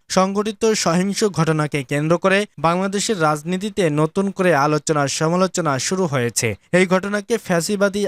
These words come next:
আওয়ামী লীগের একটি ফাঁদ হিসেবে আখ্যায়িত করে রাজনৈতিক মহলে চলছে চুলচেরা বিশ্লেষণ। অন্যদিকে বিভিন্ন মহল থেকে আইন শৃঙ্খলা বাহিনীর ভূমিকা এবং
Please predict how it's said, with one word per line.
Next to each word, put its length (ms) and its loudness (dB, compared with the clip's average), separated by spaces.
আওয়ামী 300 2
লীগের 380 0
একটি 260 0
ফাঁদ 320 0
হিসেবে 360 -2
আখ্যায়িত 580 0
করে 380 0
রাজনৈতিক 680 -2
মহলে 320 2
চলছে 460 0
চুলচেরা 480 2
বিশ্লেষণ। 640 -2
অন্যদিকে 440 0
বিভিন্ন 380 2
মহল 380 2
থেকে 360 -4
আইন 200 0
শৃঙ্খলা 440 -2
বাহিনীর 440 0
ভূমিকা 360 4
এবং 300 2